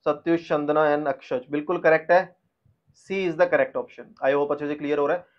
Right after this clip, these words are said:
जिस भी question के अंदर अगर आपको लगे कि डाउट है, दोबारा से पूछना है, definitely you can raise your doubt और मैं दोबारा से repeat कर दूंगा, कोई बड़ी बात नहीं है, ठीक है ना।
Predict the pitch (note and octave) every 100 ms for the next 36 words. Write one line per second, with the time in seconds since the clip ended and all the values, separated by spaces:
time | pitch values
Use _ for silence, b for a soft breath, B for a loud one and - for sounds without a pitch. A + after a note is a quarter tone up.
0 | b D3 F#3 G#3+ G#3+ B3+ G3 F3 G3+ F#3+
1 | F3 E3+ E3 D#3 C#3+ C3+ D3+ C3+ C3+ F3
2 | F3 D3 C3 C3+ D3 D#3 D#3 C3 B2+ C3+
3 | C#3 C#3+ C#3 D#3 D3+ C#3 C3 C3 D3+ D3
4 | D3 D3 D3 _ _ _ _ - C#3 C#3+
5 | D3 C#3 C#3 C#3+ D3 C#3 E3+ E3 C#3+ C#3
6 | C3 B2+ B2+ C3 B2+ C3 B2+ C3+ C3 C#3+
7 | D3+ C3+ C3 B2 A#2+ A#2+ - A2+ _ _
8 | _ _ C3+ E3